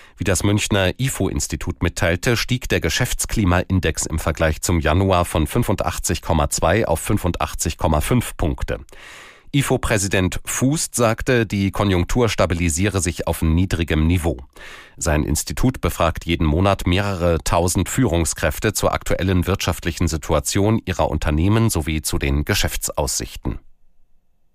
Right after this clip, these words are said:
Das israelische Kabinett hat sich erstmals offiziell mit der Nachkriegsordnung im Gazastreifen befasst.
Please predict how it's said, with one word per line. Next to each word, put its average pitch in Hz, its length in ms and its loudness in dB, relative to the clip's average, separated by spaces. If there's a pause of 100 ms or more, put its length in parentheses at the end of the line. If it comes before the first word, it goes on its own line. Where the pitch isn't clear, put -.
(720)
Das 113 140 0
israelische 131 640 2
Kabinett 113 500 2
hat 143 140 -2
sich - 180 -6
erstmals 110 460 2
offiziell 101 580 0
mit 95 220 2
der 90 120 4
Nachkriegsordnung 87 1120 0
im 87 180 0
Gazastreifen 80 720 0
befasst. - 460 -2